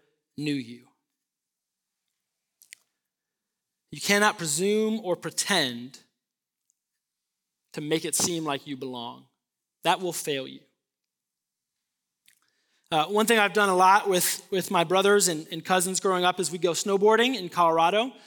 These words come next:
I had an aunt who lived there, uh, and we could stay at her house, and she had a, a personal trainer who was a professional snowboarder, which was great. He would take us out, uh, and, you know, give us some, some tips and, and help us improve,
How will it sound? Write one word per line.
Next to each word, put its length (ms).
I 140
had 100
an 60
aunt 340
who 120
lived 260
there, 300
uh, 280
and 340
we 80
could 100
stay 200
at 40
her 60
house, 340
and 80
she 140
had 160
a, 160
a 60
personal 340
trainer 420
who 160
was 180
a 60
professional 500
snowboarder, 600
which 100
was 100
great. 360
He 100
would 100
take 200
us 100
out, 360
uh, 220
and, 320
you 100
know, 200
give 120
us 100
some, 420
some 480
tips 400
and, 220
and 100
help 160
us 120
improve, 600